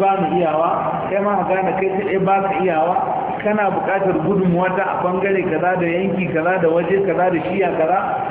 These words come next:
ni ma ina buƙatar gudunmuwa ka a sashi kaza da ɓangare kaza da waje kaza, wanda da za a bar mun wannan wajen da kai ka fi dacewa, sai abin ya lalace. Kila kai ma da za a bar maka wajen da ni kuma nan na fi ƙwarewa, abubuwa sai ku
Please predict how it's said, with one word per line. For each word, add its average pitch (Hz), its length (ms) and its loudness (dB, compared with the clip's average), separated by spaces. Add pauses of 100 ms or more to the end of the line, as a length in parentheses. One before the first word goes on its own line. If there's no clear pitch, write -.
ni 233 80 0
ma 233 120 2
ina 226 200 2
buƙatar 185 460 2
gudunmuwa 175 480 2
ka - 80 2
a - 180 -2
sashi 180 320 -2
kaza 165 220 -2 (100)
da - 80 -2
ɓangare 175 340 0
kaza 156 280 0
da 160 80 2
waje 156 260 0
kaza, 170 240 0 (400)
wanda 196 260 0
da 175 220 0
za 214 140 2 (100)
a 202 100 -2
bar 202 140 2
mun 196 240 2
wannan 180 380 2
wajen 202 260 2
da 165 80 0
kai 196 380 0
ka 202 80 0
fi 196 100 2
dacewa, 185 540 0 (560)
sai 226 100 2
abin 208 240 2
ya 185 100 2
lalace. 175 480 0 (380)
Kila 220 240 0
kai 208 160 2
ma 214 140 2
da 196 180 0
za 202 80 0
a 190 160 -2
bar 190 160 0
maka 190 220 0
wajen 175 320 2
da 185 80 2
ni 196 160 2
kuma 202 220 0
nan 208 160 2
na 208 60 2
fi 185 100 0
ƙwarewa, 180 400 0 (440)
abubuwa 269 320 0
sai 269 160 0
ku 220 80 -2